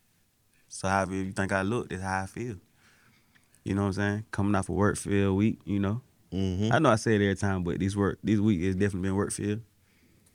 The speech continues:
Speaker 2: Really?
Speaker 1: Mm-hmm.
Speaker 2: Let's talk about it.
Speaker 1: I probably, I probably spent some records every day this week, except for one. Probably one day.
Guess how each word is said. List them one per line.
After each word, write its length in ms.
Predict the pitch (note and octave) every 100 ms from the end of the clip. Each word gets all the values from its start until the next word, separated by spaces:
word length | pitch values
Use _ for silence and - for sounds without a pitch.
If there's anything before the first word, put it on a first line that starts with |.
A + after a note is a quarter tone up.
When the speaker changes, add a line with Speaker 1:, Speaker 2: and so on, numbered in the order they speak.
| _
Speaker 2:
Really? 320 | F#2+ B2 F2 F2+ -
Speaker 1:
Mm-hmm. 400 | G2 A#2 A2 A2 - _ -
Speaker 2:
Let's 180 | A2 -
talk 140 | A#2+
about 180 | F2+ F2+
it. 100 | - E2 A2 - -
Speaker 1:
I 340 | - - A2+ D#3+
probably, 360 | E3+ C3+ A2 E2 - - - _ _ _ -
I 100 | -
probably 300 | - E3+ D3+
spent 400 | - E3 D3+ -
some 140 | C#3
records 300 | C3+ C3 A#2 B2
every 180 | B2 A2
day 140 | A2+
this 120 | G#2
week, 260 | G2 A2 - - -
except 340 | D#2+ G2+ G2 F#2+
for 140 | F#2
one. 280 | G#2 A#2 A#2 _ -
Probably 260 | B2 G2
one 280 | G2 A2+ G#2+
day. 200 | A2 B2+